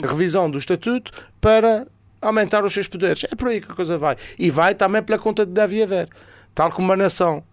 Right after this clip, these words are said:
vai pela conta de deve haver. Os Açores, felizmente, nos,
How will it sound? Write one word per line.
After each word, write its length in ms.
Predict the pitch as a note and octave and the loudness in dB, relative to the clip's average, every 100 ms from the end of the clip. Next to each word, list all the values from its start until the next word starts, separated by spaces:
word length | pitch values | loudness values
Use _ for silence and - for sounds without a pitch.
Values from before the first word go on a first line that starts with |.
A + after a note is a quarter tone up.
| _ | _
vai 160 | - B2+ | -4 -2
pela 160 | D3+ | -2
conta 260 | D#3+ F#3 D3+ | -2 -4 -4
de 60 | |
deve 260 | C#3 D3 B2+ | -2 -2 -2
haver. 240 | B2 A2 | -2 -4
Os 140 | G#2+ A2+ | -4 -4
Açores, 400 | A#2+ F3+ G#3+ - - - - - | -2 0 0 -4 -18 -20 -20 -14
felizmente, 640 | - G3 E3 F3+ G3 D#3+ | -4 0 2 4 2 2
nos, 220 | D#3 D3+ | -2 -2